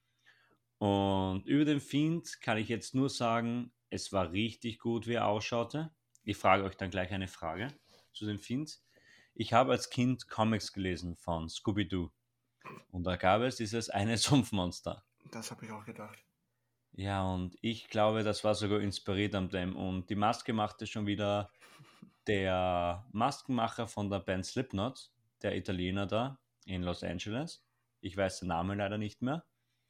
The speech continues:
Speaker 1: Und ich glaube, der arbeitet jetzt sehr, sehr, sehr lange an dieser Maske und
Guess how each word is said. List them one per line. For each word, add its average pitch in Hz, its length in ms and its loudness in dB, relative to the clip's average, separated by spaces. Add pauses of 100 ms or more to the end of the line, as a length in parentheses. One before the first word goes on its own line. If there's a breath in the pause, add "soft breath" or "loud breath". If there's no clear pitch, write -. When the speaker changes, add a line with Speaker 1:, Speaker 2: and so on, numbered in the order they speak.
(460)
Speaker 1:
Und 110 140 -2
ich 110 100 -2
glaube, 117 240 6
der 113 140 6
arbeitet 110 400 6
jetzt - 440 -4
sehr, 104 360 6
sehr, 95 340 0
sehr 95 220 0
lange 87 300 4
an 85 80 -2
dieser 90 200 -4
Maske 90 460 -2
und 90 160 -4